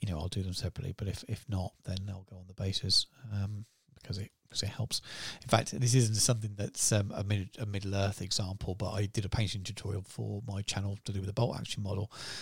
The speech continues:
and I deliberately put them on the bases because it's a, a desert, it's desert uniform and a desert, uh, theme on the base, and all the overspray from the airbrush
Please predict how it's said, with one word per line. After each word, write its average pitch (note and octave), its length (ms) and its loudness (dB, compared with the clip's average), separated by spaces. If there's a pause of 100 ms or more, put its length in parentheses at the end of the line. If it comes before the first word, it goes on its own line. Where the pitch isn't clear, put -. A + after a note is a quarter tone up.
(180)
and G#2 120 4
I G#2 80 8
deliberately G#2+ 400 6
put - 180 4
them G#2+ 140 0
on G#2+ 80 0
the G#2+ 80 0
bases G#2+ 560 4
because G#2+ 280 0
it's G2+ 160 4
a, G#2 220 2
a A#2+ 60 -2
desert, A2+ 520 4 (220)
it's B2 160 -6 (160)
desert C3+ 240 8
uniform A2 560 4
and G#2 160 2
a G2 60 2
desert, G2+ 500 4
uh, G2+ 300 6
theme A#2 280 2
on G#2+ 120 2
the A2 60 -2
base, A2 360 4 (380)
and - 80 6
all C#3+ 100 12
the C#3 120 12
overspray A#2 600 8
from G#2+ 140 0
the G#2+ 80 6
airbrush G#2+ 580 2